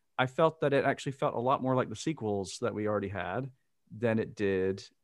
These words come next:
the original Halloween, other than it coming as a direct link from Halloween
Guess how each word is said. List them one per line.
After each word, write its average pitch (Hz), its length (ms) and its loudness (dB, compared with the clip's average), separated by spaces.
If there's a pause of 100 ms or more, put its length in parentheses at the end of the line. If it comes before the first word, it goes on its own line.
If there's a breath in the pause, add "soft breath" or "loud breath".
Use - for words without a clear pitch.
the 110 200 0
original 98 400 -2
Halloween, 117 540 6
other 131 280 8
than 120 240 8
it 107 140 4
coming 107 540 4 (640)
as 113 140 6
a 117 60 4
direct 110 560 6
link 117 340 -2
from 110 360 0
Halloween 92 600 -6